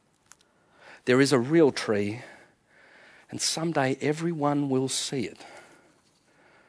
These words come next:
The things that cause you deep discontent in your life, like Nigel, are merely the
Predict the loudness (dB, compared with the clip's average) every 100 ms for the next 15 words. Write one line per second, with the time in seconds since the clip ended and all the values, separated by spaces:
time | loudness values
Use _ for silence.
0 | _ _ _ _ _ _ _ _ -14 -12
1 | -10 0 2 2 0 -2 -2 -2 -2 -2
2 | 2 0 0 -6 -4 -6 -6 -2 -2 -2
3 | -2 0 0 2 2 0 -2 0 0 0
4 | 0 2 0 -2 -10 -20 -20 -20 -20 -10
5 | -4 0 2 4 4